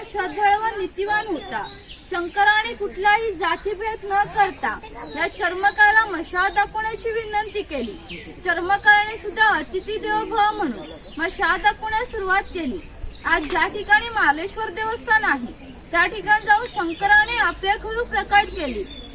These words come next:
या चर्मकाराला दर्शन दिले व त्याला सांगितले, "यापुढे मी इथेच राहणार." जवळजवळ या गोष्टीला पाचशे वर्ष होऊन गेली, परंतु दरवर्षी मकर संक्रांतीला शंकराच्या मूळ गावाहून पालखी निघते.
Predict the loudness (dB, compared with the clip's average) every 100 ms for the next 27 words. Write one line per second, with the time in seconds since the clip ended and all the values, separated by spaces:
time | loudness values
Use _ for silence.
0 | -2 -2 0 -4 -2 -4 0 4 4 2
1 | -2 -2 -4 -2 -2 -2 -6 -6 -8 -8
2 | -4 0 2 4 4 2 -2 -2 -4 -2
3 | 0 0 -2 -4 -4 -6 -4 -4 -4 0
4 | 0 0 -4 -8 -10 -10 -4 -2 2 2
5 | 0 -2 0 0 0 0 -6 -2 4 4
6 | 4 -2 -2 -4 -2 -2 -4 -4 -4 -4
7 | -4 -4 -4 -8 -10 -10 -10 -4 0 0
8 | 0 -4 -2 0 2 0 0 -4 -4 -4
9 | 0 0 0 -4 2 2 2 -2 -4 -2
10 | -4 -2 0 0 -2 -4 -4 -6 -6 -2
11 | -2 -2 -2 -2 -2 -6 -6 -6 -8 -6
12 | -6 -6 -14